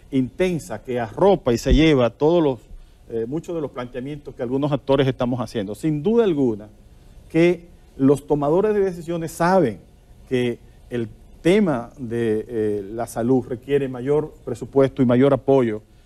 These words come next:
y mejorar la calidad de la gestión. Hay un tema que cruza también con el tema de salud, que tiene que ver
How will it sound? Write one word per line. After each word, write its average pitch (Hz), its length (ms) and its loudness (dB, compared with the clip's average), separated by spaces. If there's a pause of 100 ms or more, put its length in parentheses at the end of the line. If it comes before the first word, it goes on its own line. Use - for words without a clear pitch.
(160)
y 127 140 -4
mejorar 139 480 -2
la 147 160 -4
calidad 131 540 -2 (100)
de 127 160 -8
la 120 100 -4
gestión. 110 460 -4 (580)
Hay 165 180 4
un 190 140 4
tema 160 560 0 (100)
que 117 280 -4 (100)
cruza 180 420 2
también 113 380 -6
con 113 140 -10
el 104 80 -10
tema 117 240 -12
de 113 40 -12
salud, 113 240 -10
que 113 80 -14
tiene 123 240 -2
que 151 120 4
ver 139 240 4